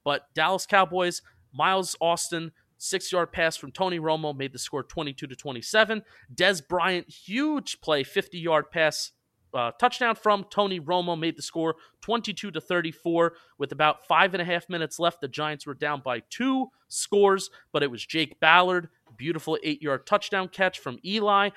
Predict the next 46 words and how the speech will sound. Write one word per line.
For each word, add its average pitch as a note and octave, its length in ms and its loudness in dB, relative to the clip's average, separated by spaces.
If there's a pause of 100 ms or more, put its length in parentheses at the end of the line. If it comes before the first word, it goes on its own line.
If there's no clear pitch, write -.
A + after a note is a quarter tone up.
(140)
to - 80 -12
make C3+ 180 -4
the C#3 60 -12
score B2 260 -6
twenty-nine C3 460 -6
to - 80 -18
thirty-four. B3+ 720 2 (280)
Brandon C#3+ 380 -2
Jacobs, F#3+ 640 0 (140)
<laughs> - 100 -12
they, D3+ 300 -2 (320)
they B2 100 -4
somehow F3+ 380 0
got E3+ 200 0
the E3 60 -10
ball C#3 300 0
back G3 280 4
after D3 300 -2
a A#2 60 -2
terrible C#3+ 400 0
Tony D#3+ 280 -4
Romo C3 360 -8 (100)
throw, A3+ 280 6 (300)
and B2 120 -8
after B2 240 -6
Miles A#2+ 320 -4
Austin E3+ 340 -2
couldn't C#3 220 -8
catch - 220 -6
that B2+ 180 -4
key D#3 160 -10
third C3 260 -8
down A2 240 -10
catch. A3+ 300 0
We C#3+ 160 -6
will C3+ 160 -6
play B2 240 -2
that F3 220 2
soundbite. F#3+ 520 2 (300)
And C#3 80 -6
then C3 120 -4
Brandon F3+ 300 2
Jacobs E3+ 400 -4
put - 240 -6
the B2+ 160 -8
i-, E3 160 0